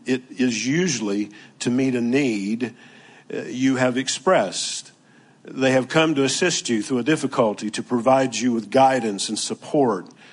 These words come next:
to aid you physically, emotionally, and spiritually. They may seem like a godsend, and they are. Then there are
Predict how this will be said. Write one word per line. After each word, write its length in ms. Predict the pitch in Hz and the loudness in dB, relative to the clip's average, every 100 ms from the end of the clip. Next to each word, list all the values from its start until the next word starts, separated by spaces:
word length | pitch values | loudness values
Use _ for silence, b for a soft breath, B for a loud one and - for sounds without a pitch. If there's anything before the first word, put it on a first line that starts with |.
| B B B B | B B B B
to 140 | - 131 | -2 2
aid 260 | 139 135 | 2 2
you 80 | 120 | -2
physically, 500 | 147 147 120 110 107 | 2 2 2 -2 0
emotionally, 560 | 110 131 131 - 113 104 | 2 2 2 -2 -4 -4
and 100 | 107 | -4
spiritually. 720 | - 151 143 113 - 98 95 | -4 0 2 0 -4 -6 -4
They 420 | 101 123 117 107 B B B B B B | 2 2 2 -2 B B B B B B
may 360 | 113 143 165 | 2 4 2
seem 500 | 156 - 123 120 117 | 0 -2 0 0 0
like 300 | 131 123 117 | 2 2 2
a 40 | 117 | -2
godsend, 720 | 107 131 131 - 120 107 104 | 2 4 4 -2 -2 -2 -4
and 240 | 135 147 | -2 2
they 140 | 147 151 | 2 2
are. 460 | 180 151 101 87 - _ _ _ _ _ _ _ _ _ - | 2 0 -2 -8 -14 _ _ _ _ _ _ _ _ _ -18
Then 300 | 113 143 160 | 0 2 4
there 240 | 147 143 135 | 4 4 6
are 380 | 127 127 120 | 4 4 2